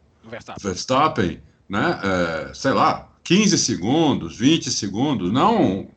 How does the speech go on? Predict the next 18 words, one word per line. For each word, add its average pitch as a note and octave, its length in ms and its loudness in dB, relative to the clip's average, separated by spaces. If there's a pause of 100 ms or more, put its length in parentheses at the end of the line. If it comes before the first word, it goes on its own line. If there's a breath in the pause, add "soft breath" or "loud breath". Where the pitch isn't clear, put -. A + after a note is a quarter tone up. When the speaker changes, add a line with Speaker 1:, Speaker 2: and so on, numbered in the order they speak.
(320)
Speaker 2:
uma C3 240 4
volta, D2+ 460 -6
entendeu? F#2 480 -8 (520 soft breath)
Então, G#3+ 120 -8
ele G#3+ 100 -14
tomou F#3 300 2
uma G3+ 180 4
volta F3 320 2
na G#3+ 80 -4
Hungria, A#3+ 560 -4 (140)
nem G3 160 -4
lembro D#3 300 0
que C#3 100 -4
lugar G#2+ 300 0
chegou, C3 420 -2
mas F#2 260 -2
não, A#2+ 140 -6
não, A2 300 -4